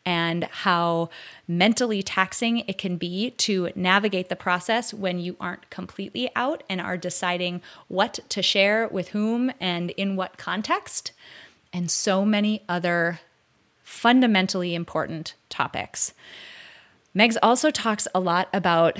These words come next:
the Queer Impact Collective. And if you're a person who is, you know, directly impacted by this episode and is seeking community, I would highly suggest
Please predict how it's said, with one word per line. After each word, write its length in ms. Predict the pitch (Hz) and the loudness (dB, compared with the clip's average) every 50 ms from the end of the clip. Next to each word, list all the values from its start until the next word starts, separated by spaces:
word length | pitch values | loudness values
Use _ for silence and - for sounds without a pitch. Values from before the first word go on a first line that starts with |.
| 175 | -6
the 140 | 196 196 208 | -4 -2 -2
Queer 300 | 190 - - 220 196 190 | -2 0 0 0 0 2
Impact 500 | - - 180 175 160 165 165 160 - - | 0 0 -4 -4 -2 -4 -4 -4 -6 -12
Collective. 600 | - - 175 160 160 - - 156 156 156 160 202 - | -10 -6 -4 -4 -4 -2 -4 -6 -4 -4 -6 -8 -6
And 280 | - 180 185 180 180 - | -4 -2 0 0 0 -2
if 140 | - 196 - | -4 -4 -2
you're 180 | 220 226 220 226 | 0 2 2 2
a 40 | 220 | 0
person 420 | 220 - - 294 285 - 320 302 | 0 0 0 0 2 2 0 0
who 160 | 233 220 233 | 0 -2 -2
is, 360 | - - 190 185 185 180 - - - - _ _ _ _ _ _ _ _ | 0 2 2 2 0 0 -4 -6 -10 -16 _ _ _ _ _ _ _ _
you 100 | - 180 | -4 -2
know, 140 | 170 165 - - _ - 190 | -2 -2 -4 -6 _ -6 0
directly 520 | 185 214 196 226 247 247 - 262 220 - | 0 4 4 4 4 4 2 0 0 0
impacted 500 | 185 175 - 165 143 - - 165 160 165 | -2 -2 -2 -2 -4 -2 -4 -4 -4 -2
by 160 | - 139 156 | 0 0 0
this 160 | 160 - - - - | 0 -2 -4 -2 -4
episode 440 | 170 - 170 180 - 196 190 190 - - | -4 -2 -2 0 2 2 2 2 2 -2
and 80 | 185 | -4
is 140 | 180 170 - | -2 -2 -2
seeking 340 | - - 220 208 233 226 214 | -4 -4 -2 -2 -2 -2 -2
community, 640 | - - 196 180 175 175 175 170 185 185 190 190 - - - - - | -2 -2 -2 -2 -2 -2 -2 0 0 0 0 -2 -4 -10 -14 -6 0
I 80 | - 202 | 2 4
would 120 | 208 202 | 4 4
highly 380 | 196 - - 247 262 277 294 302 | 2 0 0 2 2 4 4 2
suggest 520 | - - 240 202 175 165 170 - - - | 2 0 0 0 0 0 0 0 -2 -4